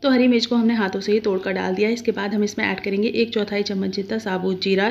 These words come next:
इससे हमारे नाश्ते में बहुत ही अच्छा सा टेस्ट आएगा। साथ ही हम इसमें ऐड करेंगे थोड़ी सी कड़ी लीव्स।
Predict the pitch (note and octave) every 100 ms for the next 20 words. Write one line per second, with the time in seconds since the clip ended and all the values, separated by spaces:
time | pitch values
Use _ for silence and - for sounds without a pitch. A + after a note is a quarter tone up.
0 | - - A3+ G#3 G3+ F#3+ F#3+ G#3 G3+ F#3+
1 | G#3 A3 G#3+ G#3 G#3 G3+ G3 G3+ G3+ A3+
2 | A3+ G#3 A#3+ A#3 A3+ A#3 G3 F#3+ G3+ G3
3 | B3+ A3+ F#3+ A3 A#3 G3 G3 G3+ G3+